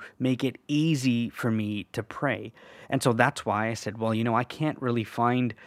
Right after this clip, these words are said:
um, a podcast that I like listening to. It's not, um, it's not my style. There's too much fluff. There's too much ethereal music going on in the background that just, you know, distracts me, or, um, the, the pacing is wrong."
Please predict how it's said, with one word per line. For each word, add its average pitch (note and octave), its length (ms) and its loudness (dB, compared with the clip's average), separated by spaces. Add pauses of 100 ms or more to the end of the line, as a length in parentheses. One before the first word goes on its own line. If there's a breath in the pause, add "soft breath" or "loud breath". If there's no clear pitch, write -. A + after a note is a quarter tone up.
(260 loud breath)
um, G2+ 380 0
a G2+ 60 -4
podcast A#2 640 0
that G#2+ 120 0
I G2 60 2
like G2 320 0
listening A#2+ 340 -2
to. A2+ 280 -2
It's F#2+ 200 -8
not, G#2+ 380 0 (380 loud breath)
um, G2 380 0
it's A2 200 -6
not G#2+ 160 2
my A2 100 -4
style. B2+ 720 2
There's G2 260 -4
too - 220 -6
much G#2+ 180 -4
fluff. - 480 -2
There's F#2+ 200 -8
too - 180 -4
much A2 260 -4
ethereal A#2+ 640 0
music A2+ 400 0
going A#2+ 240 0
on A#2 120 2
in A2 60 0
the G#2 80 -2
background A2 720 0
that F#2+ 200 -8
just, G#2 200 -10 (320)
you A2+ 80 -6
know, A2 160 -12
distracts - 560 -2
me, A#2 340 0
or, G#2 340 -4 (460 loud breath)
um, G2+ 300 -2
the, G2+ 200 0
the A2 120 -8
pacing C3+ 560 0
is A2+ 160 2
wrong." A#2 440 2